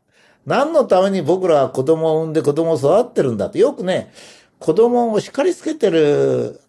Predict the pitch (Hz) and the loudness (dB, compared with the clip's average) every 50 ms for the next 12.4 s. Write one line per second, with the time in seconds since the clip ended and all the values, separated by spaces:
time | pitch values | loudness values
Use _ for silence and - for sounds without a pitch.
0 | _ _ 135 156 175 180 160 131 135 147 151 123 - 143 190 240 247 233 175 135 | _ _ 2 2 2 4 2 0 0 0 0 0 0 -2 -2 -2 0 -2 -4 -4
1 | - 180 135 139 151 147 143 131 151 135 - 226 247 220 226 269 190 135 127 135 | -4 -6 -6 -6 -10 -10 -8 -8 -8 -2 0 0 2 2 2 0 0 0 -2 -2
2 | 147 147 - - 113 98 82 78 - - _ _ _ _ _ _ _ _ _ - | -2 -2 -2 -4 -6 -6 -6 -8 -14 -16 _ _ _ _ _ _ _ _ _ -2
3 | - 147 156 151 127 104 92 87 - - _ _ _ _ _ _ _ _ - - | 2 2 4 4 4 0 -2 -6 -10 -18 _ _ _ _ _ _ _ _ -12 -2
4 | 226 262 285 302 302 294 254 233 214 185 165 160 180 202 202 160 139 165 165 147 | 2 2 2 2 2 0 0 0 0 -2 -2 -2 0 0 0 0 0 -2 -2 0
5 | 123 135 117 104 92 85 85 82 - - - - - - _ _ _ _ _ _ | 0 0 0 0 -2 -6 -8 -14 -20 -20 -20 -20 -20 -20 _ _ _ _ _ _
6 | _ _ _ - - - 151 - - - 185 139 - - - - - _ _ - | _ _ _ -4 -2 -2 -2 0 -2 -2 -2 -2 -2 -6 -10 -10 -10 _ _ -20
7 | _ _ _ _ - 139 - - - - _ _ - 180 226 226 190 160 123 - | _ _ _ _ -12 -12 -12 -16 -20 -20 _ _ 0 2 4 4 4 2 2 0
8 | 160 160 156 135 117 98 - 101 95 92 107 113 117 117 104 90 131 147 208 262 | 0 0 0 0 -2 -2 -2 -6 -6 -6 -6 -6 -4 -4 -4 -4 -2 0 0 0
9 | - - _ _ _ _ _ _ _ _ _ - 131 135 135 123 110 95 82 76 | 0 -4 _ _ _ _ _ _ _ _ _ -4 0 2 4 4 2 0 -2 -6
10 | - _ - 123 139 - 226 233 254 240 220 190 175 180 170 151 120 104 107 104 | -14 _ -6 -6 -4 -4 -2 0 0 2 2 2 2 2 0 -2 -6 -6 -4 -2
11 | 113 131 147 240 240 247 254 254 247 269 240 240 - - 151 135 135 165 185 160 | -2 -2 0 0 0 2 2 2 2 2 0 0 -2 -2 -2 -2 0 0 0 0
12 | 123 113 123 180 233 220 _ | -2 -2 -2 -4 -6 -8 _